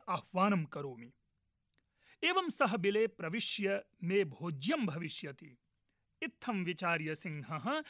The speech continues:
सहसा शृगालस्य आह्वानमकरोत्। सिंहस्य उच्चगर्जनप्रतिध्वनिना सा गुहा उच्चैः शृगालम् आह्वयत्। अनेन अन्येऽपि पशवः भयभीताः अभवन्।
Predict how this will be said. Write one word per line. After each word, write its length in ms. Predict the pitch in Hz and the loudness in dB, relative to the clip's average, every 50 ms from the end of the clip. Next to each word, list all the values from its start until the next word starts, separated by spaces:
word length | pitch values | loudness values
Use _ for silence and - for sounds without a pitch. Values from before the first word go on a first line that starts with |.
| - - | -12 -14
सहसा 640 | - - - 214 175 143 175 156 - 185 196 233 247 | -12 -4 -2 -2 -2 -2 -2 -4 -2 0 0 0 0
शृगालस्य 760 | - - - 175 160 170 165 165 160 180 196 - - 269 254 | -2 -2 -4 -4 -2 0 0 2 0 0 -2 -4 -4 -6 -6
आह्वानमकरोत्। 1200 | - - 185 165 139 139 151 156 165 185 226 277 262 269 254 294 320 269 214 151 131 - _ _ _ _ _ _ _ _ _ _ _ _ _ _ - - _ - | -4 -2 -2 -2 -2 -4 -4 -2 0 0 0 2 0 0 2 2 0 0 0 -2 -6 -12 _ _ _ _ _ _ _ _ _ _ _ _ _ _ -20 -20 _ -8
सिंहस्य 600 | - 226 214 196 202 190 180 247 - - - 240 | -2 0 2 2 2 2 2 0 0 -2 0 0
उच्चगर्जनप्रतिध्वनिना 2250 | - - 240 - - _ - 226 190 165 151 190 196 202 202 190 220 240 247 247 - - - 185 170 - 254 175 147 135 135 143 143 175 220 277 269 226 175 175 214 269 285 - - - _ | 0 0 0 -4 -6 _ -2 -2 0 2 4 6 6 6 6 4 2 2 2 0 -2 -2 -4 -4 -2 -2 -4 -4 -6 -8 -8 -4 0 2 2 4 4 2 2 2 0 -2 -2 -4 -8 -14 _
सा 340 | - - - 202 196 214 220 | -12 -4 0 4 4 4 4
गुहा 400 | 202 165 175 165 139 190 196 208 | 4 2 -2 0 2 4 4 4
उच्चैः 720 | 214 - 202 156 - _ - 226 226 240 262 254 165 254 | 4 0 -4 -8 -8 _ -2 2 2 2 2 2 0 0
शृगालम् 640 | 247 - - - 196 175 180 185 190 196 190 190 202 202 - - | 0 -2 -2 -4 -2 2 4 6 6 6 4 2 0 -2 0 0
आह्वयत्। 540 | 185 156 - 160 156 160 156 147 131 - _ _ _ _ _ _ _ _ _ _ _ _ _ _ _ _ - - - - _ - | 0 0 0 -2 -4 -2 -2 -2 -4 -8 _ _ _ _ _ _ _ _ _ _ _ _ _ _ _ _ -20 -20 -20 -4 _ 2
अनेन 280 | 269 294 320 339 349 | 2 4 2 2 0
अन्येऽपि 880 | 330 330 - - 240 233 226 220 208 214 226 262 330 392 392 - 330 294 | 0 -4 -2 0 2 4 4 6 6 6 6 6 4 4 2 2 0 -4
पशवः 600 | - - 262 226 - 240 220 220 220 175 208 214 | -2 0 0 0 0 2 2 2 4 4 4 2
भयभीताः 760 | 175 151 123 143 196 233 202 190 185 180 151 196 170 170 165 | 0 0 0 2 2 2 2 2 0 -2 -2 -2 0 0 -2
अभवन्। 640 | 156 - 185 - - 156 139 131 151 139 131 135 - | -2 -4 -8 -8 -8 -8 -8 -8 -10 -10 -12 -14 -16